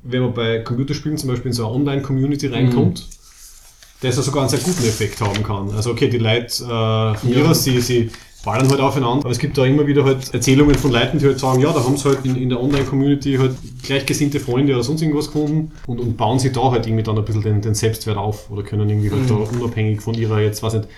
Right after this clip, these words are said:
Speaker 1: körperlichen Leistung, äh, am Fußballplatz mit Gleichgesinnten irgendwie sozial interagieren und ich glaub, dass der Großteil der Leute das ja dann irgendwie auf einem gepflegten Niveau irgendwie machen kann.
Speaker 2: Mhm.
Speaker 1: Und da kann es ja dann sogar,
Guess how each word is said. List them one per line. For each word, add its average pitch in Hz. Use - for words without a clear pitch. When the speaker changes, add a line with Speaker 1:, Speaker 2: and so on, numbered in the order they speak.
Speaker 1:
körperlichen 117
Leistung, 113
äh, 120
am 107
Fußballplatz 123
mit 117
Gleichgesinnten 123
irgendwie 117
sozial 113
interagieren 120
und 120
ich 110
glaub, 113
dass -
der 113
Großteil 113
der 113
Leute 107
das 110
ja 113
dann 110
irgendwie 110
auf 110
einem 110
gepflegten 110
Niveau 110
irgendwie 110
machen 113
kann. 143
Speaker 2:
Mhm. 123
Speaker 1:
Und 120
da 120
kann 131
es 127
ja 131
dann 123
sogar, 123